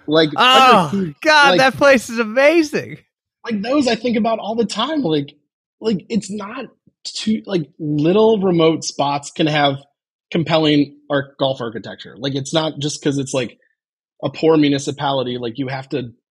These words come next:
Speaker 1: do the lowest common denominator golf architecture. Like, it's possible to have both, I think.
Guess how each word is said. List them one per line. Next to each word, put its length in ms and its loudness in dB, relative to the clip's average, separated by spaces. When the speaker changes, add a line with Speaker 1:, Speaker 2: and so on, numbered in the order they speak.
Speaker 1:
do 120 -2
the 80 -10
lowest 320 -6
common 180 -6
denominator 540 -8
golf 280 -4
architecture. 540 -12
Like, 220 -14
it's 240 -4
possible 460 -4
to 60 0
have 160 -6
both, 260 -4
I 80 -12
think. 280 -20